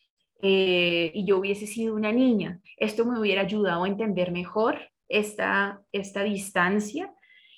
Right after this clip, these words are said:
Eh, ¿y qué pasa si, si no fuese solo ese gesto de dejar la muñeca debajo de la almohada, sino que, que fuese la construcción conjunta de esa historia? ¿Qué pasa si,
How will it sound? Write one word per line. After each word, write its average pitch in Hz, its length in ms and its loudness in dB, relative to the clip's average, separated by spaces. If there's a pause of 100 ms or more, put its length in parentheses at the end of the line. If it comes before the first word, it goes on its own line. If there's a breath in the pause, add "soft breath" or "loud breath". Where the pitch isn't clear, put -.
Eh, 185 760 4
¿y 226 140 -2
qué 226 140 0
pasa 247 380 -2
si, 240 560 -6
si - 240 -8
no 196 300 0
fuese 233 420 -2
solo 220 300 -2
ese 220 180 -6
gesto 202 640 -4 (340)
de 175 120 0
dejar 185 260 -2
la 190 80 2
muñeca 202 340 -2
debajo 190 240 -4
de 185 60 -4
la 190 80 -4
almohada, 202 520 -4 (120)
sino 202 400 -2
que, 202 500 2 (160)
que 214 120 -6
fuese 196 300 -8
la 226 200 0
construcción 214 800 -2
conjunta 214 500 0
de 165 60 -4
esa 175 140 -8
historia? 180 420 -6
¿Qué - 100 -20
pasa 196 220 -2
si, 233 320 -10